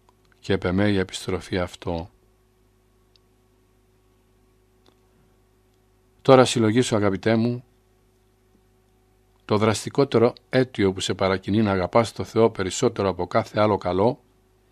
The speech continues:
διότι αυτός είναι μοναδικά άξιος αυτής της αγάπης. Κι αν καθ' υπόθεση ο Θεός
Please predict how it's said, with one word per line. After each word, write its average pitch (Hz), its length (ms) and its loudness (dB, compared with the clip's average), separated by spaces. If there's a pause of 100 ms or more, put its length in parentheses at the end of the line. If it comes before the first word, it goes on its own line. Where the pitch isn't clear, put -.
(720)
διότι 127 280 6
αυτός 135 340 4
είναι 131 400 6 (380)
μοναδικά 107 600 2
άξιος 95 520 -4
αυτής 90 340 -10
της - 180 -16
αγάπης. 90 680 -6 (1200)
Κι - 80 0
αν 110 140 2
καθ' 95 240 -6
υπόθεση 104 540 -6
ο 95 40 -2
Θεός 104 480 -2